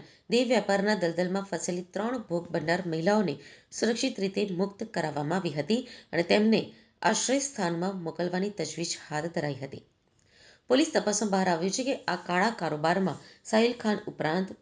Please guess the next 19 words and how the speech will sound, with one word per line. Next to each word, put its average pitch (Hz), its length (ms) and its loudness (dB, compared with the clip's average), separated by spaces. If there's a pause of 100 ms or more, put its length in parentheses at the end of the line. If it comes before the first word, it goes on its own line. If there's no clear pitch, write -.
(160)
રૂખ 226 280 2
સાગર, 170 480 0 (480)
ફૈઝલ 226 480 4
અને 156 300 -2
સુશીલ 233 360 -4
નામના 180 360 0
અન્ય 170 180 -2
શખ્સો 170 380 -4
પણ 170 220 -2
સંડોવાયેલા 147 560 0
છે. - 200 -8 (880)
હાલમાં 240 300 6
પોલીસે 208 340 0
આ 151 160 -2
ત્રણેય 196 400 -2
આરોપીઓને 151 540 -2
વોન્ટેડ 196 440 -2
જાહેર 147 260 -2
કરી 185 360 0